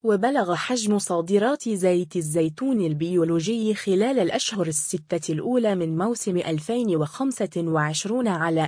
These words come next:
ألفين وستة وعشرون نحو سبعة وثلاثون فاصل تسعة ألف طن،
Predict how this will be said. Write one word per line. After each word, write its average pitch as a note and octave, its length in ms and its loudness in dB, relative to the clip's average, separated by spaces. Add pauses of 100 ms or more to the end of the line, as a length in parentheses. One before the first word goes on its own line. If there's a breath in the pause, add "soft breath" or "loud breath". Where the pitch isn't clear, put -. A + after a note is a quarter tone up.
ألفين G3 460 0
وستة E3 680 -2
وعشرون E3+ 680 0
نحو F3 280 -2
سبعة F#3 500 -2
وثلاثون E3+ 920 0
فاصل G3+ 520 -2
تسعة F3+ 520 -2
ألف G#3 400 -2
طن، B3+ 480 0